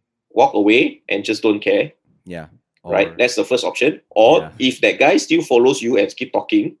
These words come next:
Speaker 2: Mm.
Speaker 1: ah, right? There
Speaker 2: Mm.
Speaker 1: has to be a limit, right?
Speaker 2: Yeah.
Speaker 1: So I'm, I'm not saying straight up just whack the guy lah.
Speaker 2: Yeah,
Speaker 1: I,
Speaker 2: yeah,
Speaker 1: I,
Speaker 2: yeah.
Speaker 1: you have to give warning, tell him,
Speaker 2: <laughs>
Speaker 1: you know,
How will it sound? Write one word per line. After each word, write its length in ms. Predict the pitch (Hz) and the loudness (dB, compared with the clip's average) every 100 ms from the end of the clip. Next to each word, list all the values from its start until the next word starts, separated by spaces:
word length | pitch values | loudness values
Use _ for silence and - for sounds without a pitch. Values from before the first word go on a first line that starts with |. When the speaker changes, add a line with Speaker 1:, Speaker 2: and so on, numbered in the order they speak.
| _ _ _ _ _ | _ _ _ _ _
Speaker 2:
Mm. 400 | 87 95 90 78 _ _ _ _ _ - | -20 -20 -20 -20 _ _ _ _ _ -6
Speaker 1:
ah, 360 | 95 90 - - _ _ _ _ _ _ _ _ | -4 -2 -6 -14 _ _ _ _ _ _ _ _
right? 240 | - 147 143 120 | 0 0 0 -2
There 80 | |
Speaker 2:
Mm. 60 | 127 | 0
Speaker 1:
has 80 | 151 | 0
to 60 | 185 | 0
be 160 | 208 | 0
a 40 | 196 | 0
limit, 280 | 117 143 104 | -2 -2 0
right? 320 | - - - _ _ | 0 0 -4 _ _
Speaker 2:
Yeah. 200 | 80 - _ _ _ _ _ _ 196 160 | -18 -18 _ _ _ _ _ _ -12 -2
Speaker 1:
So 80 | 110 | 2
I'm, 160 | 117 117 | 2 0
I'm 120 | 143 | 0
not 160 | 208 | 0
saying 80 | - _ _ _ _ _ _ _ _ _ _ _ | -2 _ _ _ _ _ _ _ _ _ _ _
straight 320 | - - 113 107 | -20 -4 -2 0
up 120 | 104 | -2
just 160 | 104 - | -4 -4
whack 160 | 104 | -4
the 80 | - | -4
guy 240 | - 95 110 | -8 -2 2
lah. 480 | 120 98 92 - - | 4 4 0 -8 -16
Speaker 2:
Yeah, 160 | 80 80 | -14 -12
Speaker 1:
I, 120 | 78 | -12
Speaker 2:
yeah, 80 | 78 | -12
Speaker 1:
I, 60 | - | -10
Speaker 2:
yeah. 60 | - | 0
Speaker 1:
you 80 | 110 | 0
have 160 | 110 | 0
to 80 | 110 | -2
give 240 | 110 117 | -4 -6
warning, 640 | 104 98 104 107 107 107 - 104 | -2 -2 0 0 0 -2 -6 -2
tell 160 | 101 | -2
him, 320 | 101 95 98 92 _ _ _ _ 139 | -2 -6 -8 -20 _ _ _ _ -20
Speaker 2:
<laughs> 640 | - 135 - _ - _ | -20 -20 -20 _ -20 _
Speaker 1:
you 80 | - | -10
know, 400 | 92 95 104 - | -6 -2 -2 -2